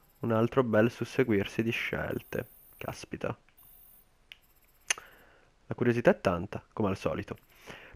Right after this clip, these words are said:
Però io credo che concluderò questo episodio qua. A, perché non ho idea di quanto possa essere lungo il prossimo, e ve l'ho detto, preferisco farli più brevi o più lunghi a seconda, però non tagliare mai. Eh, io vi saluto.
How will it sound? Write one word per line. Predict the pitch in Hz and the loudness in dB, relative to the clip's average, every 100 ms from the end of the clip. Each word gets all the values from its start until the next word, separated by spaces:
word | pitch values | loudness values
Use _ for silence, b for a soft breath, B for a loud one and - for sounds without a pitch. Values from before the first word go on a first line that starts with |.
| _ | _
Però | 196 285 | 10 12
io | 233 | 10
credo | 247 233 208 | 10 10 10
che | 180 175 160 | 10 10 10
concluderò | 170 160 190 180 190 | 8 8 8 10 8
questo | 185 - | 4 0
episodio | - 170 160 | 4 6 6
qua. | 151 113 107 - | 6 8 8 8
A, | 165 254 | 8 8
perché | - 185 - | 8 6 8
non | 139 | 8
ho | 135 | 10
idea | 127 139 | 10 8
di | 147 | 8
quanto | 135 123 | 4 4
possa | - 123 123 | 2 6 4
essere | 120 135 | 6 6
lungo | 127 123 123 | 6 6 6
il | 123 | 4
prossimo, | - 120 - 175 175 - | 6 6 6 6 6 6
e | 110 110 107 | 8 10 10
ve | 113 | 8
l'ho | |
detto, | 110 104 - | 8 6 2
preferisco | 113 113 113 - | 0 2 2 2
farli | 117 110 110 | 4 4 4
più | - 123 123 | 0 0 2
brevi | 110 113 110 110 | 6 8 8 6
o | 104 | 2
più | 110 | 2
lunghi | 107 107 107 | 0 0 2
a | 107 | 2
seconda, | 110 - 107 113 117 | 2 2 2 6 4
però | - 107 104 B B B B B | 6 6 6 B B B B B
non | 117 117 104 | 2 4 6
tagliare | 113 104 104 107 | 6 8 8 8
mai. | 104 104 170 - - B B B B B B | 8 8 8 4 -14 B B B B B B
Eh, | - 117 113 107 | 4 8 10 10
io | 107 190 | 8 6
vi | |
saluto. | 117 160 110 185 214 | 8 6 6 6 4